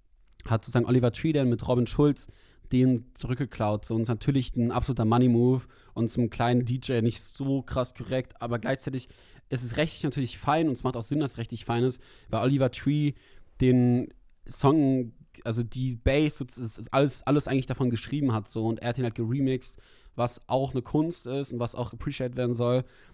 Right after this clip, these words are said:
aber öffentlich dargestellt haben alle halt, wie das halt, wie das immer ist. Das ist wie, wie so eine Diana zu Löwen zum Beispiel, die ich auch mittlerweile ganz gut kenne. Und, ähm, da ist halt auch so, die Leute suchen sich immer die großen Leute, um raufzuhauen. Weißt du, was ich meine? So,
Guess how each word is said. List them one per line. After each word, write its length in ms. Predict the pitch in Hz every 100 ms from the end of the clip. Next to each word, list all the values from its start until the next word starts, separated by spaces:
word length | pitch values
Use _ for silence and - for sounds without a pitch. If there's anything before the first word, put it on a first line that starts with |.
| -
aber 300 | 117 120 -
öffentlich 480 | 147 - 135 123 -
dargestellt 680 | 120 120 117 123 120 120
haben 140 | 120 110
alle 240 | 123 135 131
halt, 220 | 123 113
wie 60 |
das 140 | 127 -
halt, 140 | 131 -
wie 160 | 123 147
das 160 | - -
immer 260 | 156 175 143
ist. 220 | 139 -
Das 100 | 113
ist 160 | 113 135
wie, 240 | 165 185 - - -
wie 100 | 135
so 120 | 135
eine 360 | 139 135 131 104
Diana 320 | 120 131 131
zu 140 | 123 120
Löwen 220 | 127 117
zum 140 | -
Beispiel, 280 | 107 107 -
die 40 | 110
ich 120 | -
auch 220 | 113 113 - _ -
mittlerweile 380 | 120 113 113
ganz 180 | 113 113
gut 80 | -
kenne. 340 | - 139 147 143 - - _
Und, 400 | 127 127 123 -
ähm, 340 | 120 117 117 120 - -
da 140 | - 131
ist 120 | -
halt 120 | 151
auch 160 | 147 160
so, 120 | -
die 160 | 123 120
Leute 300 | 151 - 143
suchen 260 | 160 165
sich 200 | 139 -
immer 300 | 165 190 175
die 120 | 151 127
großen 440 | 120 165 196 165
Leute, 340 | 147 160 -
um 100 | -
raufzuhauen. 640 | 131 135 147 - 110 101 107
Weißt 220 | 147 -
du, 40 |
was 100 | 113
ich 80 | -
meine? 260 | 104 107 117
So, 240 | 127 139